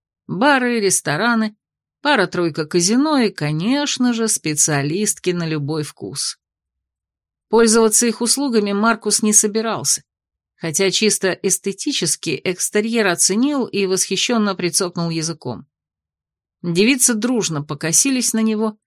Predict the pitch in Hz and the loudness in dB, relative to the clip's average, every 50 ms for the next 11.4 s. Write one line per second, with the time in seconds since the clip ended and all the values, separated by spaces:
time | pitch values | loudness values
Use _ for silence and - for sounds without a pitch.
0 | _ _ _ _ _ _ - 185 180 196 214 233 254 285 285 254 214 190 170 - | _ _ _ _ _ _ -6 -2 2 4 4 4 4 4 2 2 0 0 0 0
1 | 175 180 175 165 170 185 185 185 180 180 165 165 147 - - - 185 170 - - | 0 0 2 2 2 2 2 2 2 0 0 -2 -2 0 0 0 0 0 0 0
2 | - 190 175 165 160 143 - - - 175 175 190 208 226 247 240 294 311 302 269 | 0 0 0 0 -2 -4 -2 -2 0 0 2 2 2 2 2 0 0 0 -2 -2
3 | 240 254 247 - _ _ _ _ _ _ _ _ _ _ _ - 180 170 - - | -2 -4 -4 -6 _ _ _ _ _ _ _ _ _ _ _ -2 0 2 2 2
4 | - 311 339 330 285 247 262 254 - - 185 165 156 143 - 208 240 254 240 226 | 2 4 4 4 4 4 2 2 4 4 2 2 0 0 0 2 2 2 2 2
5 | 226 208 185 175 165 151 151 170 165 170 175 170 165 - - 170 - 160 160 151 | 2 2 0 0 -2 -2 -2 0 0 2 2 0 0 -2 -4 -6 -4 -4 -4 -2
6 | 156 147 139 131 127 135 - - - - _ _ _ _ _ _ _ _ _ _ | -2 -2 -2 -2 -4 -4 -4 -4 -4 -6 _ _ _ _ _ _ _ _ _ _
7 | _ _ _ _ _ _ _ _ _ - 139 143 143 139 143 151 147 147 139 147 | _ _ _ _ _ _ _ _ _ -8 -6 -4 -2 0 0 0 0 0 0 2
8 | 156 147 139 139 139 131 139 139 143 135 - - 160 139 131 - - - - - | 2 2 2 2 2 0 0 -2 -2 -2 0 0 0 0 0 -2 -6 -6 -6 -4
9 | 143 - - - _ _ _ _ _ _ _ _ _ _ _ _ - 190 202 196 | -2 -2 -4 -4 _ _ _ _ _ _ _ _ _ _ _ _ 0 2 2 4
10 | 202 226 214 220 214 208 196 175 - 196 185 190 185 - 190 185 170 175 175 - | 4 2 4 4 2 2 2 0 0 2 2 2 2 0 -2 -2 -2 -2 -2 -2
11 | - - - 151 131 127 120 - | -2 -4 -4 -4 -6 -6 -10 -14